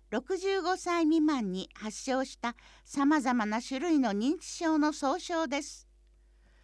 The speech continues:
国の調査によると、原因になる病気は、高齢者に比べると脳血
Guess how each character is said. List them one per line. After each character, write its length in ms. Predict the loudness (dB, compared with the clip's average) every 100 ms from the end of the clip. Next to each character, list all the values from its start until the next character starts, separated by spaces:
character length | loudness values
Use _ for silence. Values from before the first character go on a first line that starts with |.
| _ _ _ _
国 140 | 0 0
の 260 | 2 -2
調 240 | 0 0 2
査 160 | 0
に 160 | 0 0
よ 120 | -2
る 100 | -6
と、 260 | -4 -4 -4 _ _ -2
原 120 | 0
因 320 | 0 0 2
に 120 | 4 4
な 180 | 2
る 160 | 0 -2
病 300 | 0 0 -2
気 160 | -4 -4
は、 180 | -4 -6 -18 -20 _
高 240 | -2 0 2
齢 240 | 2 0
者 160 | -2 -4
に 140 | -4
比 80 | -4 -2 -2
べ 100 | -4
る 140 | -6
と 280 | -4 -4 -4 _ _
脳 280 | 2 4 2
血 240 | -2 -6